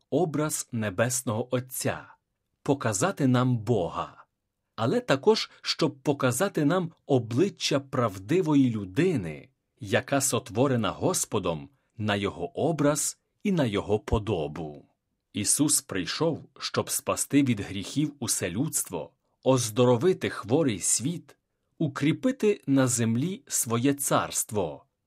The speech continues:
вчиняючи любов Його головним законом. Проте є також і інша історична подія, що має не менше значення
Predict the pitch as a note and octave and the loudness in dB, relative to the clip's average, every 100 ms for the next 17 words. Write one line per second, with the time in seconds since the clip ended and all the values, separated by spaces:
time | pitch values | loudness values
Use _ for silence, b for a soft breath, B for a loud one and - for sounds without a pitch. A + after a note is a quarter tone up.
0 | _ - - G2+ F#2 C3 B2+ - A#2 G#2 | _ -16 -8 -6 0 2 2 0 -2 -4
1 | - b - F2 F#2 D#2 F#2+ D#3+ A#2 D#2+ | -6 b -10 -6 -6 -4 -2 0 -2 -6
2 | _ _ - F2 G2+ F2 - E3 - - | _ _ -14 -6 -2 -2 0 -2 -2 -10
3 | E2+ G#2 F#2 F2+ F2 F#2+ A#2 A#2 - F#2 | -6 -4 -2 -4 -4 0 0 0 -6 -8
4 | F#2 G#2+ - G2+ D#2+ D2+ D2+ C2+ C#2 _ | -4 -4 -2 -4 -2 -6 -10 -12 -18 _
5 | _ _ _ _ _ _ - C3 B2 - | _ _ _ _ _ _ -4 2 2 0
6 | A3+ C3+ - _ - B2 B3 F#3 D#3+ D#3+ | -2 -2 -6 _ -8 -4 -2 -2 -2 0
7 | F3 - - C#3 C#3+ G3+ D#3+ - - G2 | -2 -4 -4 -2 -2 -2 -2 -2 -2 -4
8 | G#2+ - G#2 C3 C#3 G#2+ F2 G2 G#2+ F#3+ | -4 -4 0 0 0 -4 -4 -4 -4 -6
9 | D3+ D2+ - _ _ - - B2 F#3+ A3 | -6 -8 -10 _ _ -8 0 2 2 2
10 | F#3 F#3 - A2 G2 G#2 G#3+ G3+ - G2 | 2 0 -2 -2 0 0 -2 -4 -2 -2
11 | F2 A2 F#3 - D#3+ D#3 D3+ | -2 -2 -2 -2 -2 0 -2